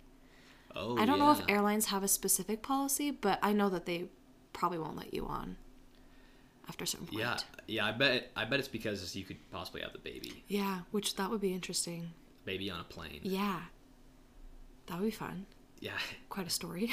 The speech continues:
Speaker 2: <laughs>
Speaker 1: That would be quite a story. I hear these stories about people having babies on the plane, um,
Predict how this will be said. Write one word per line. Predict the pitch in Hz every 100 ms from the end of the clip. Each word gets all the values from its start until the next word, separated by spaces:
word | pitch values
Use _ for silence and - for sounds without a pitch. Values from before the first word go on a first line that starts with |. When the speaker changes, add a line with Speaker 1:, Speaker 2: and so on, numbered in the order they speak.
| 247 277
Speaker 2:
<laughs> | 285
Speaker 1:
That | - -
would | 107 117
be |
quite | 113 95
a | 101
story. | - 92 92
I | 320 339 285 127
hear | - 151 175 185
these | 147 110 -
stories | 123 117 113
about | -
people | 120 113 101
having | 104 101 98 98 101
babies | 98 101 98
on | 90
the |
plane, | - - 95 95 92 - - - - - - -
um, | 107 104 95 92 90